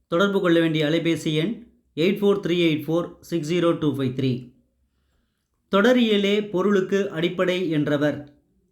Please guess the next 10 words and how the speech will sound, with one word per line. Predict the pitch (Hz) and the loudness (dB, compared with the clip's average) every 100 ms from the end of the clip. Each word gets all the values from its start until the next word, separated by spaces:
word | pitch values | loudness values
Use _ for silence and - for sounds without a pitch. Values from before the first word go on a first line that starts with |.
| _ _ - | _ _ -4
நோம் | 143 185 196 185 - | 2 4 2 -2 -2
சோம்ஸ்கி. | 160 156 - 151 123 - - _ _ _ _ _ _ _ _ _ _ _ - | 0 0 -4 -4 -4 -6 -18 _ _ _ _ _ _ _ _ _ _ _ 2
தொடரியல் | 208 240 240 233 233 | 4 6 4 4 2
கொள்கையின் | 190 190 196 202 202 - | 2 2 2 2 0 0
கூறுகள் | 190 202 190 185 190 | 0 0 2 0 0
என்னும் | 127 165 170 160 | 0 0 2 2
நூலை | 170 185 175 170 | 2 2 0 -2
எழுதியவர் | 160 156 151 151 151 151 - - _ _ _ _ _ _ _ - | -2 -2 0 0 4 2 0 -16 _ _ _ _ _ _ _ -6
நோம் | 139 185 190 - 160 | 2 2 2 0 0
சோம்ஸ்கி. | 151 139 - 139 | 0 0 -4 -6